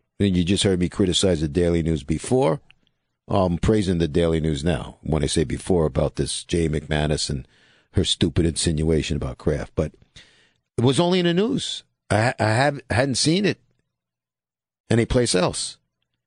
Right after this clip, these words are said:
Now, this is another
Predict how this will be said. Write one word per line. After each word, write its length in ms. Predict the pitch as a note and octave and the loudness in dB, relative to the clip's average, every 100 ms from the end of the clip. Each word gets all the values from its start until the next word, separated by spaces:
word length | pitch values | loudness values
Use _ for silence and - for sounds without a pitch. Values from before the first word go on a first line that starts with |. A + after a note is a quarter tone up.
| _ | _
Now, 420 | B2+ C3 B2 A#2+ _ _ _ _ _ _ _ _ _ _ _ _ _ _ _ _ _ _ _ _ _ _ _ _ _ _ - | 2 2 2 -2 _ _ _ _ _ _ _ _ _ _ _ _ _ _ _ _ _ _ _ _ _ _ _ _ _ _ 0
this 260 | A#2+ F#3+ | 2 4
is 140 | D#3+ A2+ | 4 2
another 720 | B2+ C3 D3+ F#3 F#3 G3 F3+ | 2 2 2 2 2 0 -2